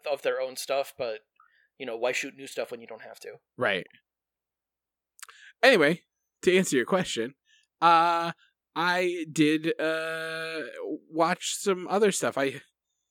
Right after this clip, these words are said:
Speaker 2: I feel like I should, uh, start reading things so it's not just, um, "Here's some stuff I watched."
Speaker 1: <laughs>
Speaker 2: I mean, I'm still reading Dune, but I'm not just gonna say, "I'm still reading Dune." <laughs> I, I, you gotta take that thing a chapter at a time, 'cause it is dense.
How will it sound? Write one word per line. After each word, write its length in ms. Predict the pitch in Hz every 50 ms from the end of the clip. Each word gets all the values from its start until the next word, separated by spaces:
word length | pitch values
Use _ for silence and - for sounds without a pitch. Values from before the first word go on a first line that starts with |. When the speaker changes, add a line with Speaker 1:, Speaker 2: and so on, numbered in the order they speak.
| _ _ _ _ _ -
Speaker 2:
I 60 | 139
feel 180 | - - 180 180
like 200 | 170 165 165 165
I 100 | 151 147
should, 320 | - - 151 139 127 117
uh, 240 | 113 107 113 107 107
start 300 | - - - 143 127 104
reading 320 | 113 123 127 135 135 120 101
things 280 | 113 110 104 101 -
so 80 | - 117
it's 180 | 107 - -
not 200 | 113 113 104 92
just, 560 | - - 117 101 92 - - - - - - _ _ _
um, 280 | - 92 92 92 90 92
"Here's 260 | 113 - 147 165 175 -
some 140 | - 139 117
stuff 280 | - - 120 104 - 95
I 80 | 92 90
watched." 520 | 85 85 92 95 - - - - - - _ _ _ _ _ _ -
Speaker 1:
<laughs> 720 | 208 - _ _ _ - 240 _ - 226 - _ _ -
Speaker 2:
I 60 | -
mean, 120 | 165 175 180
I'm 80 | 180 170
still 200 | - - 202 185
reading 340 | 175 165 156 147 135 131
Dune, 320 | 113 131 127 127 123 117 107
but 120 | 101 104 104
I'm 100 | 107 110
not 140 | 110 110
just 200 | 101 101 98 -
gonna 180 | - 113 107 92
say, 160 | - 113 101
"I'm 180 | 101 104 101 92
still 240 | - - - 147 135
reading 300 | 131 127 117 110 104 92
Dune." 300 | - 113 107 107 104 - - - _ _ _ _ _ _ _ _
<laughs> 540 | _ _ _ _ _ _ _ _ _ _ -
I, 320 | - 117 - - 123 127 - _ -
I, 40 | -
you 200 | 151 147 156 151
gotta 160 | 160 165 165 160
take 220 | - 170 156 -
that 180 | - 135 131 -
thing 160 | 139 123 113
a 40 | 107
chapter 400 | - - 143 127 117 - 127 117
at 60 | 107
a 60 | 104 101
time, 360 | - - 117 110 101 98 101 -
'cause 220 | - 113 - -
it 120 | 135 127
is 300 | 123 110 107 101 - - - _ _ -
dense. 600 | - 123 104 113 104 104 101 - - - - -